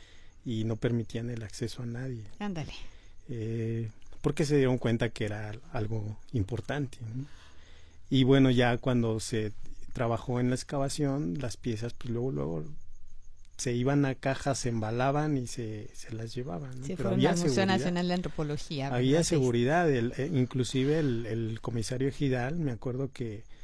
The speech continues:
Speaker 1: eh, pues, estaba asombrado también de, de todo lo que está. Nadie se imaginaba que haya, hubiera un lugar ceremonial de este tipo.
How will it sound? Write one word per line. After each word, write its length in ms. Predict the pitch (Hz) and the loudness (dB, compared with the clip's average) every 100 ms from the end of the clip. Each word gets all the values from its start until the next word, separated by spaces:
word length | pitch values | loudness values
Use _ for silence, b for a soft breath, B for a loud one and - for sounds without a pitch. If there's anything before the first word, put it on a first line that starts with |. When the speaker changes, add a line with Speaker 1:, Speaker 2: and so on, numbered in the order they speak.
| b b - | b b -12
Speaker 1:
eh, 480 | 123 107 107 107 107 - - - - - - | -8 -6 -4 -6 -8 -12 -14 -12 -12 -10 -4
pues, 160 | 120 | -4
estaba 300 | 110 - 117 | -2 0 0
asombrado 720 | 147 - 127 113 123 151 147 | 0 0 0 2 2 4 2
también 520 | 123 120 113 123 135 131 | 0 -4 -4 -2 0 0
de, 320 | 123 113 110 | -2 -4 -6
de 160 | 110 | -8
todo 260 | 110 123 123 | -8 -6 -4
lo 140 | 123 - | -4 -6
que 60 | |
está. 200 | - 127 135 | -10 -8 -4
Nadie 260 | 180 233 | 0 0
se 140 | 165 135 | 2 0
imaginaba 640 | 113 98 127 123 127 131 | 0 0 2 4 2 -2
que 160 | - 113 | -4 -6
haya, 360 | 113 113 107 - - - | -6 -6 -8 -12 -14 -6
hubiera 300 | 123 127 127 | -4 -2 2
un 460 | 139 143 120 117 107 117 120 | 2 2 2 -2 -6 -6 2
lugar 480 | 135 127 123 120 131 | 4 4 2 -4 -4
ceremonial 760 | - 120 113 110 107 117 131 | -4 -2 -4 -6 -6 -6 -8
de 140 | 127 120 | -6 -8
este 220 | - 127 | -8 -10
tipo. 320 | - 127 - | -10 -12 -12